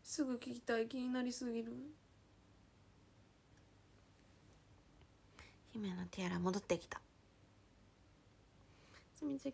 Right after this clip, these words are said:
今日お薬飲むから。あ、お薬飲めたね。ちゃんと飲めるお薬。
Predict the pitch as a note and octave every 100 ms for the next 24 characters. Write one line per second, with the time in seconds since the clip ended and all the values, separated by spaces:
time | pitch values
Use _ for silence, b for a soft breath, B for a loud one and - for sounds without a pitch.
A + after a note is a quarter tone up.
0 | - D4 C4+ C#4 F#4+ F4+ F#4+ D4 B3+ A#3
1 | A3+ A3 - - B B B B B -
2 | C#4+ - G4 - F#4+ F#4+ D4+ D#4 F4+ F#4+
3 | F4 D#4+ D#4 G4 F#4+ G#4 A#4 A#4+ B4 B4+
4 | A#4 - - - - - - - - -
5 | - - - - - - - - - -
6 | - - C4 B3 C4 C4+ C#4+ C#4+ A#3 A#3
7 | B3 A3+ A#3+ G#3+